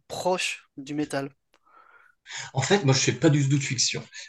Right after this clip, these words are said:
Speaker 2: Euh, je ne vais publier et financer, du coup, les publications et les traductions uniquement d'ouvrages liés à des groupes de musique,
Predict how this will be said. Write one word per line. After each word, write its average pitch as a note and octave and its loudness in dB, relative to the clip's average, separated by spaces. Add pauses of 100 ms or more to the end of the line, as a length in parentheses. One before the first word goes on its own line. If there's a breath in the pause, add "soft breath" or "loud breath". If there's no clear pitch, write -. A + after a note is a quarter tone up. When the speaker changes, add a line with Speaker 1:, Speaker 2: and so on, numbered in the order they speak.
Speaker 2:
Euh, G#2+ 6
je B2 4
ne C3 8
vais C#3 8
publier C#3 4
et B2 4
financer, C3 4
du A#2+ 0
coup, - -2
les C3 6
publications A#2+ 2
et B2+ 6
les A#2 4
traductions C3 0 (240 soft breath)
uniquement D3+ 6
d'ouvrages C3 4
liés A#2+ 4
à A#2+ 10
des A2 4
groupes A#2+ 0
de A#2 2
musique, A#2 0